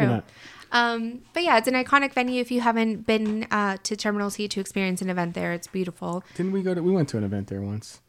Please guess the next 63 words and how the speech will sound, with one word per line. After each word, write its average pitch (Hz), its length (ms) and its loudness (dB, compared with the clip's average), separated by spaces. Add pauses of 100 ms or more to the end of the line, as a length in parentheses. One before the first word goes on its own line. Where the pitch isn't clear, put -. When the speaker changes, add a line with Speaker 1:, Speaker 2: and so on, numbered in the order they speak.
Speaker 1:
Yes. - 500 -6
Speaker 2:
For 101 360 -6
Speaker 1:
For 101 120 -6 (260)
Speaker 2:
Hyatt. 254 180 2
Speaker 1:
them. 240 220 0 (140)
Speaker 2:
Hyatt 135 460 -2
to 107 160 -8
Speaker 1:
Yes. 104 120 -8
Speaker 2:
put 110 100 -10
it 107 60 -10
on, 101 140 -10
yeah. 107 80 -10 (380)
So - 120 -6
yeah, 135 180 4
cool 165 220 4
venue, 127 320 4 (100)
and 120 100 -4
it's - 240 -6 (160)
only 139 220 4
gonna 127 140 4
last 131 260 0
for - 80 -8
a 107 40 -6
couple 113 200 -6
more 110 140 0
years 120 360 -2
or 110 80 -2
another 110 220 -2
year 113 260 -2
or 113 60 -6
so 107 240 -10
before 110 120 -8
Speaker 1:
Exactly, - 300 0
Speaker 2:
they 214 120 -2
Speaker 1:
and 196 100 -4
so 233 80 -6
that's 226 220 -2
Speaker 2:
turn 240 180 2
Speaker 1:
why - 60 6
Speaker 2:
it 131 40 6
into 131 200 6
an 127 60 4
actual 123 260 0
airport. 123 400 -4
Speaker 1:
you - 80 -6
should 180 100 12
go 208 100 2
check 240 300 -2
it 269 80 -2
out 247 220 0
so 226 80 -4
you 226 80 -2
could 226 140 -18
say, 226 120 -6
"Back 208 380 -10
in 294 80 -6
the 294 100 -6
day, 220 580 -4
we 127 280 -2
Speaker 2:
Yeah. 262 80 -2
Speaker 1:
had 240 140 -2
events 240 360 -2
here." 147 320 2